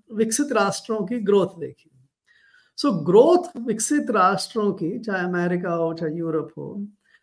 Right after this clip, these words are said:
ये, ये growth किस लिए होती है? ये growth इसलिए होती है कि एक तो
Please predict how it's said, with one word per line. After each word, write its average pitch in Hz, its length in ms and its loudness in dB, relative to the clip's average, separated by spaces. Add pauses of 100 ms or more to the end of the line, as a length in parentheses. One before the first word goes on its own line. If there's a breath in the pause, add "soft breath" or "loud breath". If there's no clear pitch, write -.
(280)
ये, 269 380 2 (1200)
ये 247 40 -4
growth 214 580 2 (340)
किस - 240 2
लिए 311 200 10
होती 185 360 2
है? 160 360 -8
ये 254 140 -8
growth 220 320 0
इसलिए 262 340 2
होती 170 260 0
है 147 240 -8 (840 soft breath)
कि - 260 -8
एक 254 420 4 (200)
तो 285 320 0